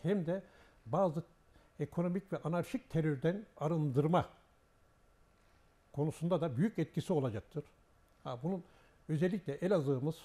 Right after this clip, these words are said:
bunu mutlaka ve mutlaka altını çizerek bu ürünlerin yetiştirilmesi lazım. Ha, biz burada hayali ürünler veyahut da hayali şeyler böbürlenerek bunları sunmuyoruz. Kesinlikle. Burada altını çizerek rahatlıkla şayot bitkisinin dediğimiz gibi, ha, mesela tatlı patatesin,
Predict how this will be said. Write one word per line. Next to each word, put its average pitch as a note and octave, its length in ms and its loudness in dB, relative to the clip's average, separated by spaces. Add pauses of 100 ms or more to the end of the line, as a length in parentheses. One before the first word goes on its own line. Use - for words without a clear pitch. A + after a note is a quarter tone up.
(140)
bunu F3 260 -4 (200)
mutlaka D#3 520 -2
ve D3+ 80 2
mutlaka D#3 380 -2
altını D3 300 -2
çizerek C#3 480 -4
bu F#3 120 -4
ürünlerin D3+ 420 -4
yetiştirilmesi C#3+ 720 -4
lazım. A#2 260 -6
Ha, D3 220 -2
biz D3+ 180 -4
burada E3 320 -2
hayali D#3+ 300 0
ürünler D3+ 460 -4
veyahut D#3+ 300 -2
da C#3 60 -6
hayali D3+ 440 -2 (360)
şeyler D3+ 380 0
böbürlenerek D#3 600 0
bunları D3+ 260 0
sunmuyoruz. B2+ 540 0
Kesinlikle. F#3 520 -2 (840)
Burada E3+ 260 -2
altını F#3 340 0
çizerek D#3+ 340 -2 (120)
rahatlıkla E3+ 600 0
şayot E3+ 440 0
bitkisinin C#3+ 600 -8
dediğimiz C#3 360 -6
gibi, D3 220 -8 (520)
ha, D#3 240 -4 (400)
mesela D#3 280 -4
tatlı - 340 -2
patatesin, C#3+ 680 0